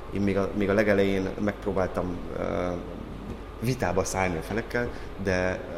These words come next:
nyilván a saját felületünkön, a Zoomon, de hogy mintha, nem tudom, süket embernek mondanék bármit. Szóval <laughs> semmi értelme, mert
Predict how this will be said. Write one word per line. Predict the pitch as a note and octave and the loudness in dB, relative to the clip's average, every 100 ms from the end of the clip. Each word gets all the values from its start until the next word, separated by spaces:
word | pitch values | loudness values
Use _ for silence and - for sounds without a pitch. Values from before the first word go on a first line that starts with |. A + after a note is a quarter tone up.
| E2+ G2+ | -8 -4
nyilván | G2+ F#2+ | 0 0
a | F2+ | -2
saját | - F#2 - | -2 -4 -2
felületünkön, | F2+ F2+ - F#2 F2+ F2 | -4 -4 -4 -6 -6 -4
a | E2+ | -4
Zoomon, | G#2+ G#2 A2+ A#2 - - - | -2 2 2 0 -4 -12 -4
de | G2 | 0
hogy | G2 G2+ G#2 | 2 0 2
mintha, | G#2+ - F#2+ F#2+ G2 - - - - - E2+ | 0 0 -2 -2 -2 -6 -8 -10 -12 -10 -6
nem | F#2+ | -6
tudom, | D#2+ E2 | -4 -6
süket | - - E2+ | -6 -6 -4
embernek | E2+ E2+ E2 E2 | -4 -2 -2 -4
mondanék | E2+ E2 E2 E2 - - F#2 | -4 -4 -4 -4 -8 -8 -2
bármit. | E2 D#2+ E2+ - - - | 0 0 -4 -6 -12 -8
Szóval | - A2 - C#3+ - - - - - | -4 -4 0 -2 -2 -4 -6 -8 -12
<laughs> | - - - - - - F#2+ | -12 -10 -10 -10 -10 -8 -2
semmi | B2+ G#2 | 2 4
értelme, | F#2 F2+ F#2 F2+ | 4 2 0 0
mert | G2 G2 | 0 -2